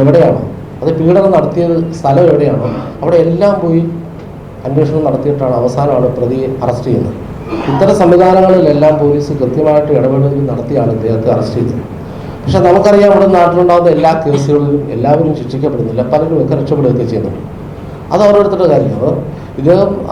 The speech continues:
ആ കേസിൽ നിന്ന് രക്ഷപ്പെടുന്ന ഏത് കേസിലായാലും അത് സാക്ഷിയെ സ്വാധീനിക്കും, ആ, വാദിയെ സ്വാധീനിച്ചിട്ടായിരിക്കും ഓരോ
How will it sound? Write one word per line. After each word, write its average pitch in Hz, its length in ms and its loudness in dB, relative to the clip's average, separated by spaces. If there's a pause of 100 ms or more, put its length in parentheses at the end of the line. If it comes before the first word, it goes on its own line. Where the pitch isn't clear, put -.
ആ - 20 2 (480)
കേസിൽ 170 320 0
നിന്ന് 208 200 0
രക്ഷപ്പെടുന്ന 175 420 0 (240)
ഏത് 214 200 2
കേസിലായാലും 131 640 0 (400)
അത് 139 180 -2
സാക്ഷിയെ 135 400 -2
സ്വാധീനിക്കും, 127 600 0 (640)
ആ, - 20 0 (240)
വാദിയെ 143 440 2
സ്വാധീനിച്ചിട്ടായിരിക്കും 131 1000 0
ഓരോ 139 120 0